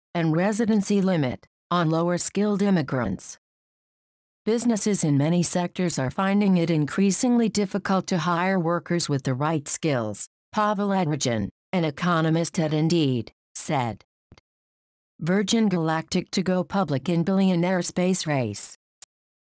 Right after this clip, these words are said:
British billionaire Richard Branson's space tourism unit Virgin Galactic plans to go public, the Wall Street Journal reported Tuesday. The firm will list its shares as part of a deal with social capital head Asafia Holdings,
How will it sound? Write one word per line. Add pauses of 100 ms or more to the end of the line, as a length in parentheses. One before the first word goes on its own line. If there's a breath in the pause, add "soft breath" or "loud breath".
(520)
British
billionaire
Richard
Branson's
space
tourism
unit
Virgin
Galactic
plans
to
go
public, (220)
the
Wall
Street
Journal
reported
Tuesday. (1040)
The
firm
will
list
its
shares
as
part
of
a
deal
with
social
capital
head
Asafia
Holdings,